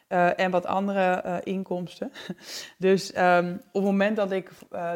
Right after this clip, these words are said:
dit jaar een ton omzet haal, alleen met vrije meid, is dat voor mij eigenlijk al, eh, weer groei.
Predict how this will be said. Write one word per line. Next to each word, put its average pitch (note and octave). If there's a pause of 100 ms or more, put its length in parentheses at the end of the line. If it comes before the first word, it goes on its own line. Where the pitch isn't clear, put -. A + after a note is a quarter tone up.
dit G3+
jaar F#3
een D#3
ton G3
omzet F#3+
haal, E3+
alleen F3
met A3+
vrije E3+
meid, F3+ (440)
is G#3+
dat G3+
voor F#3
mij E3+
eigenlijk D#3+
al, D#3+
eh, D#3
weer E3
groei. -